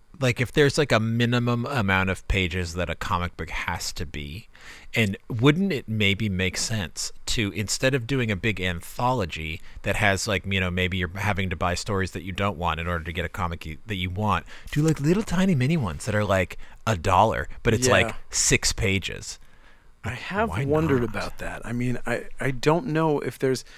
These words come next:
Speaker 1: I mean, there must be a reason why they don't do it, but,
Speaker 2: Mm.
Speaker 1: you know,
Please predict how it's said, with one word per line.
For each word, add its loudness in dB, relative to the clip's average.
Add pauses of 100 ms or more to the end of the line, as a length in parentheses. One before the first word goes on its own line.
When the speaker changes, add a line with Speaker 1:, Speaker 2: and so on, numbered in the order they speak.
(640)
Speaker 1:
I 4
mean, 4
there 6
must 4
be 2
a 4
reason 2
why 2
they 0
don't -4
do 0
it, 0
but, 0
Speaker 2:
Mm. -6
Speaker 1:
you 2
know, -2